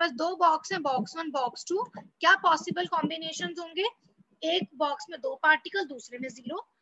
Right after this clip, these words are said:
एक box में zero पार्टिकल, दूसरे में two particles, और दोनों में एक एक particle। अब particles indistinguishable हैं, so we'll say let A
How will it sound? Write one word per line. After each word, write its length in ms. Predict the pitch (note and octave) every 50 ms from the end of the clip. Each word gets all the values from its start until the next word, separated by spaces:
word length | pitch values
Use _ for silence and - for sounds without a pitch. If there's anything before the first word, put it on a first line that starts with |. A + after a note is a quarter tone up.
| _ _ _ _ -
एक 240 | D#4+ F4 F#4+ - D#4
box 320 | D4+ D#4 C#4+ C#4+ C#4 - E4+
में 100 | E4+ E4
zero 260 | A#3+ B3 C4 A#3+ C4 C#4
पार्टिकल, 400 | - C#4 C#4 - - D#4 - F#4 D4
दूसरे 340 | C4+ C4 A#3+ - B3+ A#3+ B3
में 200 | B3 C4 C#4+ D4 - _ _ _ _ _ _ -
two 120 | C#4 C4+ A3+ -
particles, 600 | C#4 C4+ C4+ - D#4+ - - E4 F4+ G#4 G4+ - - - _ _ -
और 140 | C#4 D4+ C#4+
दोनों 300 | B3 C#4+ C#4 C#4 C#4+ D4+
में 80 | E4+ G#4
एक 140 | G#4+ - E4
एक 260 | C#4+ - - - - _ -
particle। 480 | A#3 G#3+ G3+ - A3+ - - A#3+ A#3+ - -
अब 80 | F#4 - -
particles 520 | E4+ C4+ B3 - - C4 E4+ F4+ F4+ - B4+ C#5
indistinguishable 960 | B3+ B3+ B3 D4 - - E4 D#4+ D4+ D#4+ D4 - - D#4 C#4+ C4 D4+ D#4 E4+
हैं, 80 | G4 A#4+ - - - - _ - -
so 120 | D#4+ D4+
we'll 320 | C#4 D#4 D4+ D4+ D4+ D4
say 140 | G4+ G4 F4+
let 180 | E4 D#4+ - _ -
A 100 | D#4